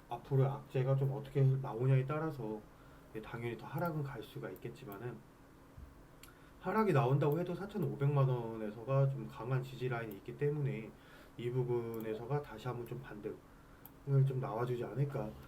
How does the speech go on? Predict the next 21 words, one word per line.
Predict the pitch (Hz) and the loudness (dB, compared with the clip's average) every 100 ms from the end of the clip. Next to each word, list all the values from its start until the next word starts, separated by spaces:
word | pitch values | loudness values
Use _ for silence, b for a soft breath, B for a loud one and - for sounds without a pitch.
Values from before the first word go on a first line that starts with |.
| - - - - - - - - - - | -18 -18 -18 -18 -18 -18 -18 -12 -12 4
<clears throat> | - 262 233 165 135 - - - - | 12 12 12 12 10 2 -6 -8 -6
라고 | 117 110 110 | -4 -2 -4
좀 | 113 | -2
생각을 | 143 147 143 135 | 0 2 2 2
할 | |
수가 | - 175 131 | 0 -4 -4
있을 | 87 - 107 | -4 -8 -14
것 | 117 | -14
같고요. | - - 107 120 - - - - - - - - - - - - 131 | -18 -10 -6 -6 -8 -20 -20 -20 -20 -20 -20 -20 -20 -20 -20 -14 -2
그렇기 | 135 139 - | 4 4 2
때문에 | 165 165 175 131 123 104 B B - | 0 0 2 0 0 -4 B B -12
앞으로 | 104 - 147 139 135 131 | -12 -4 4 8 10 8
이제 | 110 | 6
알트코인이든 | 104 107 139 135 127 120 120 117 107 | 0 -2 0 4 4 2 0 -2 -4
엔에프, | 101 107 - 110 | -6 -10 -12 -18
이제 | 104 104 101 | -10 -8 -6
엔에프티 | 127 135 123 - | -6 -4 -6 -4
코인이든 | 120 117 110 107 135 147 147 127 104 | -4 -2 -4 0 2 4 2 -4 -6
뭐 | 92 - - | -10 -12 -18
중국 | 117 110 107 | -14 -14 -10
코인이든 | 123 117 104 95 | -6 -6 -6 -10